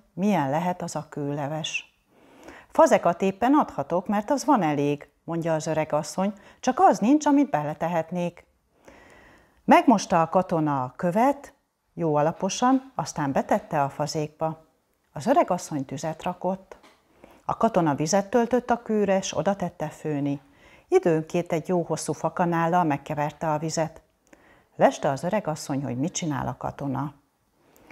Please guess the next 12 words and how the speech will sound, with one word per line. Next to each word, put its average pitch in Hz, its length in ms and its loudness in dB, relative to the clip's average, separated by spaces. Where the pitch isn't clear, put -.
Amikor 302 400 4
a 151 100 2
víz 180 260 0
már 139 300 -6
folyt, 165 340 -2
a - 80 -6
katona 175 360 -2
megkóstolta 143 840 -4
a 131 60 -2
levest. - 540 -6
„Finomnak 220 600 4
finom”, 156 560 0